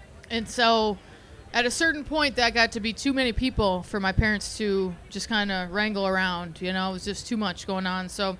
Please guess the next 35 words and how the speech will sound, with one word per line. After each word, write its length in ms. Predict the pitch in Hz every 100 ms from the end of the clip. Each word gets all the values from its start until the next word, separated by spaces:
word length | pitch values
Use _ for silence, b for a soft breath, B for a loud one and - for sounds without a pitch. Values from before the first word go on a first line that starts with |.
| B B B B
we 120 | 269
went 180 | 311 294
a 60 |
few 220 | 269 294 320
times 680 | 294 247 240 226 220 - - - b b b b b b -
early 340 | 262 269 262 254
on, 480 | 233 214 214 226 -
and 680 | 220 226 226 214 214 214 214 - - - -
then 220 | 226 277 311
it 100 | 302
kinda 200 | 294 277
just 160 | 262
beca-, 400 | 269 220 277 226
came 360 | - 254 247 240
where 220 | 233 226
my 160 | 214 214
dad 280 | 220 214 214
would 140 | 208
take, 320 | 220 208 -
like, 160 | 196 196
me 160 | 220
and 120 | 214 202
my 140 | 196
older 260 | 185 196 190
s-, 200 | - -
my, 160 | 208
me 160 | 208 220
and 100 | 208
Katie, 320 | 247 226 202
who 120 | 208
we 120 | 202 196
were 100 | 185
the 80 |
oldest 440 | 175 202 190 - -
two. 300 | 220 214